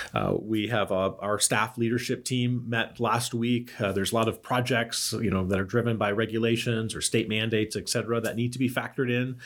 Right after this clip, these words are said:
that take up time. Um, our boards, committees, commissions that help council do its, its work,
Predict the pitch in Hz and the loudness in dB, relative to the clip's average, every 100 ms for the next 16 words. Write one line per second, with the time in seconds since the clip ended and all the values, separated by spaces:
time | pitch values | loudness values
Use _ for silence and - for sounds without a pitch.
0 | - - - - 127 123 120 - - 123 | -16 -10 -4 -2 2 2 2 -6 -2 2
1 | 120 123 123 - - - - 104 101 101 | 2 2 0 -6 -14 -14 -4 2 2 2
2 | 110 110 90 117 123 127 123 - - 123 | 2 2 0 -2 0 0 -2 -6 -2 0
3 | 127 123 120 117 113 120 135 127 127 107 | 2 0 0 0 0 2 2 2 0 -2
4 | - - 135 - - - 147 147 151 143 | -2 2 2 2 -8 -2 -2 0 0 0
5 | 123 131 131 127 127 131 - 143 147 135 | 0 -2 0 0 -2 -2 0 0 -2 -2
6 | 135 160 160 | 0 0 -2